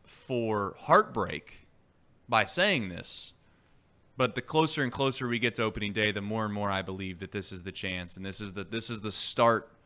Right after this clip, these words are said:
of the turn. And I'm not suggesting for a second that it means they're gonna win ninety-five games and,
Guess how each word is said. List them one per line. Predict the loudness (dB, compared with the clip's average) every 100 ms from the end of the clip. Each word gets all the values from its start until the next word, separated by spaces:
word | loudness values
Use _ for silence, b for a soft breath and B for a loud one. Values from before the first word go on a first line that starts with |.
| _ -4
of | -2 -4
the |
turn. | -6 -2 0 2 0 -4 b b -4
And |
I'm | 0
not | 0 -2
suggesting | -4 -2 0 -2 -6
for | -4
a | -4
second | 0 0 0 -2 -2
that | -2
it | 0
means | -2 -2
they're |
gonna | -4 -2
win | -2 -2
ninety-five | -2 -2 -2 -2 -2 -2
games | -4 -4 -4 -6 -6
and, | -8